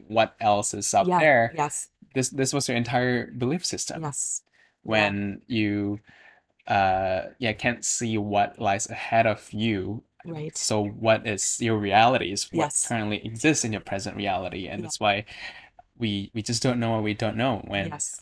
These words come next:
Speaker 1: we don't know what is outside of the, the wall or outside of the matrix.
Speaker 2: Right.
Speaker 1: We,
Speaker 2: Yes.
Speaker 1: the matrix is our reality. We just don't know what's, what's any better.
Speaker 2: Yes, yes.
Speaker 1: So actually, before I jump to, like, how do you start developing this awareness?
Speaker 2: Okay,
Speaker 1: Um,
Speaker 2: yeah.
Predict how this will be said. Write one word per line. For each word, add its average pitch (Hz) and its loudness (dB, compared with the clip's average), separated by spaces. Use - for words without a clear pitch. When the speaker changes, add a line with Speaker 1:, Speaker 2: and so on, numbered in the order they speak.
Speaker 1:
we 113 0
don't 110 -2
know 107 0
what 104 0
is - -4
outside 107 -2
of 101 -6
the, 104 2
the 113 -4
wall 104 10
or - -2
outside 104 0
of 92 -10
the 98 -10
matrix. - -2
Speaker 2:
Right. 151 -6
Speaker 1:
We, 95 -4
Speaker 2:
Yes. - -20
Speaker 1:
the 117 -12
matrix 113 -4
is - -2
our 123 0
reality. 143 -2
We 110 -4
just 113 -6
don't 117 0
know 117 0
what's, 110 -4
what's - -14
any 113 -2
better. 113 -2
Speaker 2:
Yes, 151 -6
yes. 151 -8
Speaker 1:
So 120 0
actually, 127 0
before 113 -2
I 110 2
jump 107 0
to, - -4
like, 101 -2
how 127 4
do 120 -4
you 107 0
start 101 -4
developing 98 0
this 95 -6
awareness? 98 -4
Speaker 2:
Okay, 151 -4
Speaker 1:
Um, 104 2
Speaker 2:
yeah. 135 -8